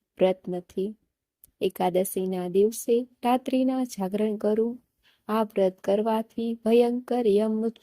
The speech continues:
જોવા પડતા નથી, તેની દુર્ગતિ થતી નથી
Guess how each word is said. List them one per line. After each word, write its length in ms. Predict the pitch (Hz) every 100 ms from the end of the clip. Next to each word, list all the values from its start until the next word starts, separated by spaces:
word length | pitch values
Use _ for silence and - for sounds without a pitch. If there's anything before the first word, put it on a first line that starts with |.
| _ _ -
જોવા 380 | 202 196 196 196
પડતા 540 | - 180 - 214 320 _ _ 196
નથી, 500 | 202 - 190 185 - _ - _ 208
તેની 520 | 196 196 196 202 220
દુર્ગતિ 640 | 208 214 220 233 233 240
થતી 420 | 233 202 - 196
નથી 400 | 185 185 - 196